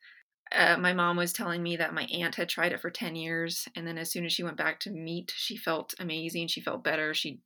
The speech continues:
didn't know why she did it. Um, so that was kind of the idea that I had. Plus, I grew up on a cattle ranch, so I was like, "Oh, yeah, <laughs> like, beef,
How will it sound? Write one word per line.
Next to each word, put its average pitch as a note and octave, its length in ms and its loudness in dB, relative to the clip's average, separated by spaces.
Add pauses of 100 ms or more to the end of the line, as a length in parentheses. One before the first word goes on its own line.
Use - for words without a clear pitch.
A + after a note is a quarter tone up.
didn't C#3+ 160 -2
know F3 120 0
why F3 160 4
she F3 160 -2
did F3 200 -2
it. F3+ 220 0 (540)
Um, F3 220 -4
so F3+ 200 0
that G#3 180 10
was A#3+ 100 6
kind B3 180 8
of A3+ 80 4
the A3 120 2
idea F3 360 4
that D#3 120 2
I D#3 100 4
had. D#3 360 2
Plus, A#3+ 220 2
I F#3 60 2
grew F3+ 220 2
up E3+ 120 -4
on D#3 80 -2
a C#3+ 60 -4
cattle D#3 320 0
ranch, - 420 -2
so - 140 -6
I E3 60 -2
was D#3 80 -8
like, D3+ 320 -6
"Oh, D#3+ 240 4
yeah, D#3 440 8
<laughs> - 80 -2
like, - 220 2 (220)
beef, G3 320 -2